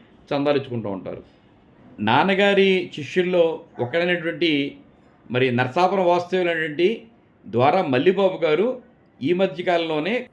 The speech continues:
భక్తులకు సౌకర్యార్థం ఒక అకామిడేషన్ కట్టారు. ఇది పెయిడ్, పదమూడు వందల రూపాయలకే ఇక్కడ ఏసీ రూమ్ ఇస్తున్నారు,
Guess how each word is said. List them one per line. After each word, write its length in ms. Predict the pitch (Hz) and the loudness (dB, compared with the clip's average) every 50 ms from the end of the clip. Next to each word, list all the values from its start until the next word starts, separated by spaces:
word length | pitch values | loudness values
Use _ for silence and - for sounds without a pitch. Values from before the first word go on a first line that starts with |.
| - | -6
భక్తులకు 460 | 107 120 127 127 - 175 185 190 180 151 | -4 -2 -2 -2 0 0 0 2 0 0
సౌకర్యార్థం 580 | - 170 160 139 160 170 160 165 147 139 202 | 0 0 0 2 0 0 0 0 -2 -2 -4
ఒక 240 | 202 175 185 170 143 | -4 -2 -2 0 0
అకామిడేషన్ 400 | 139 - 151 156 151 156 139 143 | 0 0 -2 -2 -4 -4 -4 -6
కట్టారు. 400 | 143 117 143 139 151 185 220 220 - - - - | -6 -4 -4 -2 -2 -2 -2 -4 -6 -12 -12 -10
ఇది 120 | 131 131 | -8 -8
పెయిడ్, 420 | 123 - 135 131 147 165 165 170 208 277 262 - - _ _ _ _ _ _ _ _ _ _ - | -4 -2 0 0 0 0 0 0 0 0 -2 -8 -14 _ _ _ _ _ _ _ _ _ _ -6
పదమూడు 280 | 117 120 139 170 180 180 | -2 -2 0 0 0 0
వందల 180 | 180 180 185 | 0 0 0
రూపాయలకే 540 | 175 185 180 - 180 175 175 175 175 196 226 | 0 -2 -2 0 0 0 0 2 2 2 2
ఇక్కడ 160 | 233 196 180 | 2 2 0
ఏసీ 560 | 160 151 165 165 - - 185 175 175 175 175 - - _ - | 0 0 -2 -2 -4 -2 0 0 0 0 -2 -4 -10 _ -8
రూమ్ 220 | 120 139 170 175 | -6 -4 -4 -4
ఇస్తున్నారు, 640 | 175 170 - 170 165 160 156 156 165 202 247 247 | -4 -6 -6 -6 -6 -2 -2 -2 0 0 -2 -2